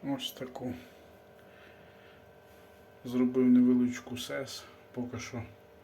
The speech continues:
з однією сонячною панелю. От в мене тут два акумулятори.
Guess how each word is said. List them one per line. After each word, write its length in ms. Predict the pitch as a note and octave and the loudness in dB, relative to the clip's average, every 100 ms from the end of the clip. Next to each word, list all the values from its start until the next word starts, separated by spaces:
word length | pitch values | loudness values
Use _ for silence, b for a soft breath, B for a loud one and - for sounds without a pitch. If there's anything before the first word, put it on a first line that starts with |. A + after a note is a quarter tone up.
| - B B B B B - - | -20 B B B B B -20 -14
з 140 | A#2+ | -4
однією 800 | B2 B2 B2+ B2+ B2+ B2 A#2+ A#2 G#2+ B B B B - - - - - | -4 0 2 4 4 2 0 -6 -10 B B B B -20 -20 -20 -20 -20
сонячною 680 | - B2+ A#2+ A2+ - A#2+ A#2 A2+ | -6 -4 -2 -6 -6 -6 -6 -6
панелю. 420 | A#2+ C3+ C3 A2 - - - - - B B B B B B B - - - | -4 -2 -2 -4 -8 -20 -20 -20 -20 B B B B B B B -20 -20 -12
От 220 | A#2 G#2+ | -10 -4
в 40 | A#2 | 0
мене 260 | A#2 A2+ | 0 0
тут 300 | A2 A2+ - B B B B B B B B - | -4 -10 -10 B B B B B B B B -10
два 340 | A#2 A#2 A2+ | -6 0 0
акумулятори. 840 | G#2+ - A2 A2+ B2 D3+ - A#2+ | -2 -6 -8 -6 -4 -6 -2 -4